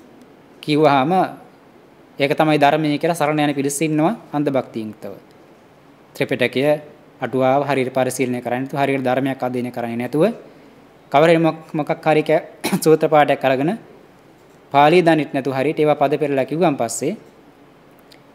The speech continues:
ඒක තමයි ධර්මය කියලා ඒ ඔස්සේ යන අන්ධ භක්තිකයන් කිසිම නුවණකින් ධර්ම විමසන්නේ නැති පිරිසුත් අද ලෝක-, අදත් ලෝකේ හමු වෙන විශේෂයෙන් අපේ රටේ. ඉතින්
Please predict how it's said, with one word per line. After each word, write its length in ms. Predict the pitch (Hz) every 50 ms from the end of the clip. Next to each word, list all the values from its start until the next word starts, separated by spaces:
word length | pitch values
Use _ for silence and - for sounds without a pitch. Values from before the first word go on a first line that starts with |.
| _ -
ඒක 140 | 156 160 202
තමයි 240 | 202 202 190 185
ධර්මය 380 | 170 160 165 180 190 175 170 160
කියලා 180 | 165 196 185 175
ඒ 80 | 170
ඔස්සේ 240 | 165 165 170 175 160
යන 160 | 151 147 160 196 233 185 - - - - - - - - - _ - - - _ _ _ _ _ _ _ -
අන්ධ 200 | - 139 165 170
භක්තිකයන් 580 | 160 151 143 147 - - 143 - - 139 160 170
කිසිම 260 | 151 139 - 156 160
නුවණකින් 480 | 156 139 139 143 151 151 151 165 165 151
ධර්ම 200 | 143 139 147 147
විමසන්නේ 340 | 143 139 151 147 - 160 147
නැති 200 | 147 135 139 135
පිරිසුත් 360 | - 123 120 117 151 170 -
අද 140 | - 127 139 156
ලෝක-, 300 | 160 160 156 160 - -
අදත් 300 | - 131 139 156 170 - - - - - - _ _ _ _ _ _ -
ලෝකේ 340 | - 131 139 131 131 - 160
හමු 220 | 151 - 170 165 160
වෙන 180 | 123 113 120
විශේෂයෙන් 520 | 123 120 - 139 127 123 135 139 165 202 - - - - - - - _
අපේ 220 | - - 147 151
රටේ. 240 | 143 131 120 - - - - - - - - - - - - - - - - - - - - - - - - - - - -
ඉතින් 420 | 170 170 233 202 214 233 196 -